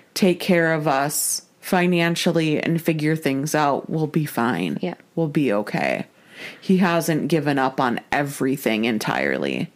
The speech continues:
Speaker 2: Yeah, she's just been dealing with a lot of his mood swings.
Speaker 1: Mm-hmm.
Speaker 2: So if I, if they're finally on the same page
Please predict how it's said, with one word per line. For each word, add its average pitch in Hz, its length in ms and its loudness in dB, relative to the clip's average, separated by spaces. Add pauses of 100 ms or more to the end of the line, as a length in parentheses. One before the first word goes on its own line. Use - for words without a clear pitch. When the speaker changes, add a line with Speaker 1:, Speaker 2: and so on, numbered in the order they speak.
(140)
Speaker 2:
Yeah, 185 320 -2
she's 285 280 0
just 302 160 -2
been 202 100 2
dealing 160 240 0
with 147 160 -4
a - 20 -4
lot 143 220 2
of 147 100 -4
his 147 300 -2
mood 151 400 -2
swings. 170 880 0
Speaker 1:
Mm-hmm. 160 520 2 (1160)
Speaker 2:
So 147 960 -2 (240)
if 151 220 -2
I, 151 240 -2 (100)
if 165 240 -4
they're 156 140 0
finally 185 420 0
on 170 120 0
the 156 80 0
same 151 340 -2
page - 800 -2